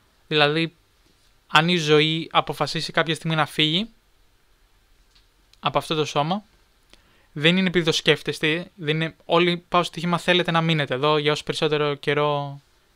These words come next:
μπορείτε. Αλλά δεν είναι στο χέρι σας, είναι στο χέρι της ζωής. Μια, αυτή της ευφυΐας που υπάρχει μέσα σας. Όταν λοιπόν αυτή η ευφυΐα κουραστεί, όπως έρχεται σε στάδια, έτσι φεύγει και σε στάδια. Κάποιος που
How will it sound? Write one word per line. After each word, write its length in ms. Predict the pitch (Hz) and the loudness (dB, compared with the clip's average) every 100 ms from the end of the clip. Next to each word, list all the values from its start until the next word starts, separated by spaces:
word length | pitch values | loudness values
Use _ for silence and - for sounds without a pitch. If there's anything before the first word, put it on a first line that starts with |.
| _ _ _ _ | _ _ _ _
μπορείτε. 460 | 147 151 143 - - _ - | 0 2 2 -4 -18 _ -4
Αλλά 200 | 147 147 | 0 2
δεν 100 | 170 | 0
είναι 80 | |
στο 160 | 165 170 | -2 -2
χέρι 220 | 165 156 | 0 0
σας, 260 | - 131 - | 0 -10 -8
είναι 200 | 156 156 | -6 -6
στο 140 | - | -6
χέρι 200 | 151 160 | -6 -6
της 140 | 160 151 | -4 0
ζωής. 360 | 151 135 - _ _ _ _ _ _ | 2 0 -6 _ _ _ _ _ _
Μια, 160 | 147 143 | -4 0
αυτή 200 | 151 170 | -2 -4
της 140 | - 160 | -4 -4
ευφυΐας 320 | 165 160 - | 0 0 0
που 80 | 160 | -2
υπάρχει 280 | 160 147 | -2 0
μέσα 200 | 156 147 | -4 -4
σας. 220 | - - _ _ _ _ - - - | -8 -18 _ _ _ _ -20 -20 -8
Όταν 180 | 165 180 | -4 0
λοιπόν 160 | 196 | 2
αυτή 180 | 180 196 | 2 0
η 60 | 185 | 0
ευφυΐα 160 | 180 170 | 0 2
κουραστεί, 640 | 156 139 - 156 208 - _ _ _ _ _ _ | 0 0 0 -4 -4 -10 _ _ _ _ _ _
όπως 320 | 170 190 175 | 2 2 2
έρχεται 300 | 196 185 175 | 0 0 -4
σε 120 | - | -8
στάδια, 540 | 151 151 143 175 214 233 _ _ _ _ _ _ | -2 0 2 0 -4 -8 _ _ _ _ _ _
έτσι 220 | 180 185 | -4 -2
φεύγει 340 | 185 190 175 156 | 0 0 0 -4
και 80 | 143 | -4
σε 120 | 135 | -4
στάδια. 440 | - 127 123 131 _ _ _ _ _ _ _ _ _ | -2 -2 -2 -14 _ _ _ _ _ _ _ _ _
Κάποιος 460 | - 185 190 208 - | 2 2 4 -2 -2
που 760 | - 160 151 143 139 139 139 | -2 2 4 2 0 -6 -12